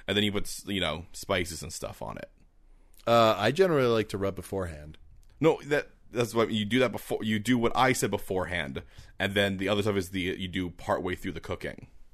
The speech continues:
Speaker 2: No, no, I don't. I don't season partway through.
Speaker 1: Okay.
Speaker 2: Yeah.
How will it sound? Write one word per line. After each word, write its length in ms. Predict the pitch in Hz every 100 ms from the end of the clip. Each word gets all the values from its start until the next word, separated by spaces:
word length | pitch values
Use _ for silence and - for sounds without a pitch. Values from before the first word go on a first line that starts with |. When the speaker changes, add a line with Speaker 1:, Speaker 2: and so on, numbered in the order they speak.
| - -
Speaker 2:
No, 120 | 151 165
no, 120 | 127
I 140 | 113
don't. 280 | 110 110 104 117
I 60 | 98
don't 180 | 98 -
season 380 | 87 82 85 -
partway 260 | - 78
through. 240 | 80 76 82 -
Speaker 1:
Okay. 320 | - 92 101 - - -
Speaker 2:
Yeah. 180 | 104